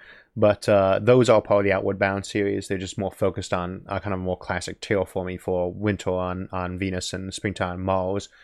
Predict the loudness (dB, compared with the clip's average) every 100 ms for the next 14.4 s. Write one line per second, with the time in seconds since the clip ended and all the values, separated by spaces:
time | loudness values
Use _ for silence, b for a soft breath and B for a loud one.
0 | b b b 0 2 4 4 4 4 2
1 | 0 0 0 0 0 0 -4 -6 -6 -6
2 | -6 -4 -2 -2 -2 -8 -8 -8 -6 -8
3 | -8 -8 -10 -12 -10 -6 -6 -6 -8 -6
4 | -8 -8 -8 -4 -4 -4 -8 -6 -4 -4
5 | -6 -8 -4 -2 0 0 -2 -4 -8 -8
6 | -6 -4 -4 -4 -6 -8 B B B B
7 | B B B B 0 2 4 2 0 -6
8 | -2 4 4 6 6 6 6 6 6 2
9 | -4 -2 -2 -2 2 2 4 0 2 4
10 | 6 4 4 2 4 4 2 0 0 2
11 | 0 -2 -4 -6 -2 -2 -2 0 0 2
12 | 2 0 0 0 2 0 0 0 0 0
13 | -2 -2 -2 -2 0 0 -2 -4 -4 0
14 | 0 2 -2 -2